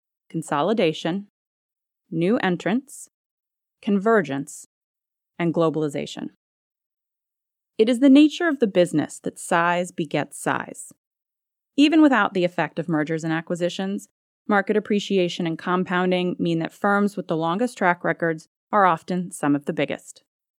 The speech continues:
Surviving over time and being in business longer generally means superior performance, more investors,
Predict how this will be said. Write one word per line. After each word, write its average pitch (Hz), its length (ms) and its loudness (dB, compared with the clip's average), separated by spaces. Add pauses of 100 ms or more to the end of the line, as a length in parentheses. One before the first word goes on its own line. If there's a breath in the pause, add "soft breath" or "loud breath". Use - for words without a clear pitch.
(720)
Surviving 254 460 6
over 233 180 2
time 190 520 0
and 190 160 0
being 190 240 0
in 180 100 0
business 160 380 -2
longer 202 560 2 (460)
generally 285 480 6
means 165 280 0
superior 160 460 -4
performance, 175 760 -4 (300)
more 151 160 -4
investors, 170 800 -2